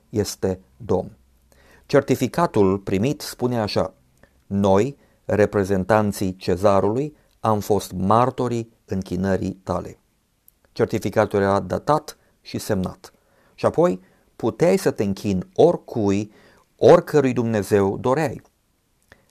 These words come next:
Când creștinii au refuzat să facă aceasta, au fost numiți atei și erau condamnați la moarte.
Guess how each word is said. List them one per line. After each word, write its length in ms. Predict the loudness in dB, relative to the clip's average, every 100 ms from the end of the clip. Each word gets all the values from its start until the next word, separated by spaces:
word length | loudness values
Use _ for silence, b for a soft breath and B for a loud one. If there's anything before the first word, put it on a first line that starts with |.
| b _
Când 240 | -2 -2 0
creștinii 880 | 0 0 -2 -4 -2 -2 -4 -12 _ _
au 180 | 0 2
refuzat 460 | 2 0 2 2
să 100 | 2
facă 240 | -2 -2 -4
aceasta, 460 | -8 -12 -8 -10 -10 _ _ _ _ -2
au 140 | -2
fost 260 | 2 -2 0
numiți 420 | -2 -2 -4 -12
atei 560 | -12 -6 0 0 0 -6 _ _ _ _
și 260 | _ -10 -4
erau 220 | 0 0
condamnați 800 | 0 -4 0 0 -2 -4 -8 -14
la 140 | -10 -6
moarte. 460 | -6 -8 -14 -20